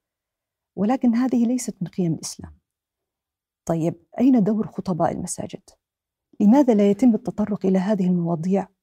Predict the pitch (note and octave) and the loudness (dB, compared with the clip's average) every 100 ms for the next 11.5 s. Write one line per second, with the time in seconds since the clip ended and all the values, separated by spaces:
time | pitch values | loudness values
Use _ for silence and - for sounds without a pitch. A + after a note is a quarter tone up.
0 | _ _ _ D4 - A#3 B3 A3+ B3+ G#3 | _ _ _ -4 -2 -2 0 0 0 0
1 | D3+ D3+ - D#3 C#3+ - - _ _ _ | -2 -6 -8 -8 -10 -12 -18 _ _ _
2 | _ _ _ _ _ _ _ _ _ - | _ _ _ _ _ _ _ _ _ -2
3 | G3 F#3+ F#3+ G3 G3 F#3+ F#3+ C4 C4 G#3+ | 0 2 0 0 0 2 2 0 -2 0
4 | G#3 G#3+ G#3 F3+ - G#3 G3+ F#3+ - F3+ | 0 -2 -2 -4 -4 -6 -4 -4 -2 -2
5 | D#3+ G3+ G#3+ G3 F#3+ F#3 E3+ D#3 B3 A#3+ | -2 -4 -4 -4 -2 -2 -2 -2 0 2
6 | G#3 F#3 D3+ D3+ D#3 - _ _ _ _ | 0 -2 -4 -8 -10 -12 _ _ _ _
7 | _ _ F#3 F3 - G3 F3+ E3+ D#3 E3+ | _ _ -2 -2 0 0 0 -4 -6 -6
8 | E3+ - - G#3+ A#3+ G#3 F#3 G#3+ G#3+ D#3 | -6 -6 0 2 2 0 -2 -2 -2 -4
9 | - - - - _ _ _ _ _ - | -6 -10 -10 -18 _ _ _ _ _ 0
10 | F#3+ A3+ B3 G#3+ A#3+ A3 F3 - - F3+ | 2 2 2 2 2 2 0 -4 -4 -2
11 | F#3 F#3 F3 G3 G3 | -2 -2 0 0 0